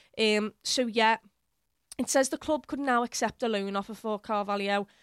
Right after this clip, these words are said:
from a Premier League club who can persuade Liverpool they will use him regularly next season. And I probably think that's the best route for Fa-, Fabio Carvalho to go. Uh, last season, Carvalho made thirty-eight appearances for Fulham across all competitions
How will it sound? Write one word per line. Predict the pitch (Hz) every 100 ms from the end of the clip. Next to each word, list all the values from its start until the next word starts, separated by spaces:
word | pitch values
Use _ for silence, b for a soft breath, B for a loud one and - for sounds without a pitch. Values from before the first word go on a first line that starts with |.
| b
from | - 302
a |
Premier | 294 330 311 294
League | 254 220
club | - 208 208
who | 254 254
can | -
persuade | 226 254 - 220 214
Liverpool | 208 202 - 214
they | 208 202
will | 208
use | 190 196 185
him | - 202
regularly | 185 180 190 190
next | 185 -
season. | 196 185 185 190 B B B -
And | 247
I | 254
probably | - - 226 208 220
think | - 208
that's | 190 -
the | 214 -
best | 202 185 - - - _ _
route | - 214 190 202 - -
for | - -
Fa-, | 214 214 190 240
Fabio | - 220 208
Carvalho | 196 202 196 196 196
to | 208
go. | 190 180 185 - b b b b b
Uh, | 233 226
last | 285 277
season, | - 294 277 277
Carvalho | 262 254 240 226 214
made | 214 208
thirty-eight | - 220 208 214 202
appearances | - 208 196 190 214
for | -
Fulham | - 220 208
across | 214 247 220
all | 311
competitions | 302 254 202 196 - 196 196